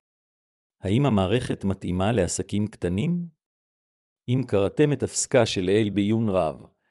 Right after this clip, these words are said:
ודאי שמתם לב שמדובר במערכת שמתאימה לכל בעל עסק באשר הוא, ובמיוחד לבעלי עסקים קטנים.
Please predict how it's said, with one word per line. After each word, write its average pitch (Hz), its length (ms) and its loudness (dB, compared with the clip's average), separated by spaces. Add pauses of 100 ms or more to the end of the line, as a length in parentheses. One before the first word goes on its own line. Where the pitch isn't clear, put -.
(200)
ודאי 117 340 2
שמתם 107 520 0
לב 107 160 0
שמדובר 101 560 0
במערכת 107 600 0
שמתאימה 107 560 -2
לכל 127 420 0
בעל 110 300 2
עסק 113 340 -4
באשר 104 540 0
הוא, 101 160 -4
ובמיוחד 101 640 0
לבעלי 104 440 2
עסקים 101 460 -4
קטנים. 85 560 -8